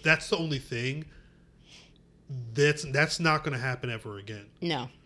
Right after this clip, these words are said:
Speaker 1: It's
Speaker 2: No, there's too many people watching streams and everything else
Speaker 1: there's,
Speaker 2: now, so
Speaker 1: there's
Speaker 2: you
Speaker 1: so
Speaker 2: can't
Speaker 1: much
Speaker 2: calculate
Speaker 1: more
Speaker 2: it.
Speaker 1: to
Speaker 2: Yeah.
Speaker 1: watch. It's hard to get that many,
Speaker 2: Yeah.
Speaker 1: like, unless it's a Super Bowl or, like, the Grammys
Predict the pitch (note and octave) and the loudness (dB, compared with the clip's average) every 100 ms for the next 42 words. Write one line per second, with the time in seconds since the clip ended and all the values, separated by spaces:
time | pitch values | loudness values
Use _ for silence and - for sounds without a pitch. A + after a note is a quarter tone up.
0 | _ _ _ C#3+ F#3+ F#3 F3+ G#3 D4 B3+ | _ _ _ -2 4 6 6 4 4 4
1 | A#3 A3+ G3 F3+ F3+ D#3+ D#3 - F#3+ F#3 | 4 0 0 0 -2 -4 -8 -6 -2 0
2 | F3 E3+ D#3 D#3 D#3 D3 D#3 D#3 D3 D#3 | 0 0 -4 -4 -4 -4 -4 -2 2 2
3 | D3 C#3+ D#3 D3+ - F3 F3 E3+ E3 D3 | 4 4 2 2 6 6 8 6 6 4
4 | D#3 C#3+ D#3+ D3+ B2 C3 D#3 C#3 C#3 A#2+ | 4 6 6 4 4 4 4 4 0 -8
5 | - C3+ B2+ B2+ B2+ A#2+ A#2+ - - B2 | -6 -2 -2 -2 -4 -4 -4 -6 -8 0
6 | B2+ B2 B2 D#3+ D3 B2+ D3 E3+ F3 E3+ | 0 0 0 0 0 0 2 4 4 0
7 | D#3 - D3 C3 C3+ C3 B2 B2+ B2 B2 | -2 0 0 0 2 2 0 -2 -6 -8
8 | - A#2+ B2 A#2+ | -6 -2 -2 -2